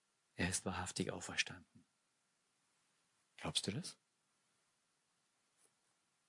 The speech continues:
Und ganz am Ende der Offenbarung, das sagt, zeigt er uns noch einmal diese Perspektive, die wir mit ihm haben. Und er sagt,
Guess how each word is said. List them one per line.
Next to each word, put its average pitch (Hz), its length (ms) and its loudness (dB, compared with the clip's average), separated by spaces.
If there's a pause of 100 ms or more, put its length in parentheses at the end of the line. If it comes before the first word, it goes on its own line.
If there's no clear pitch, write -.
(1500)
Und 110 100 4
ganz 139 220 12
am 151 60 12
Ende 131 260 12
der 107 120 6
Offenbarung, 101 680 10 (260)
das - 120 4
sagt, - 340 8
zeigt 120 280 12
er 113 60 12
uns 110 140 8
noch 110 160 8
einmal 101 580 12 (680)
diese 107 200 8
Perspektive, - 960 6
die 101 100 2
wir 104 120 8
mit 104 160 6
ihm 95 180 4
haben. 92 320 0 (2250)
Und 101 120 8
er 104 60 10
sagt, - 380 10